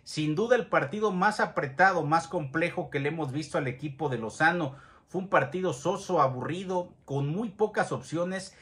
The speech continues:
Se veía venir por cómo venía cerrando Puebla, por cómo venía cerrando Necaxa y porque hasta cierto punto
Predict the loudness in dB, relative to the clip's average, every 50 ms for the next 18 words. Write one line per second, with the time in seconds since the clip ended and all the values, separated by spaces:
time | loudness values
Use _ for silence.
0 | -20 _ -4 2 2 4 4 4 4 4 2 2 2 2 2 2 0 -2 -2 -6
1 | -6 -4 -4 -2 -2 -2 -2 -2 -2 0 2 2 2 2 2 0 0 0 -2 0
2 | 2 0 0 0 -2 -4 -2 2 2 2 4 4 2 2 2 0 -10 -20 -20 _
3 | _ -2 0 0 0 2 2 2 2 2 0 0 0 2 0 0 0 0 0 0
4 | 0 0 0 -2 -2 -4 -2 0 0 0 0 -2 -6 -6 -6 -4 -4 -4 -4 0
5 | 0 0 0 0 -2 -2 -2 -4 -4 -2 -2 -2 -2 -2 -4 -6 -6 -4 -2 -4
6 | -4 -4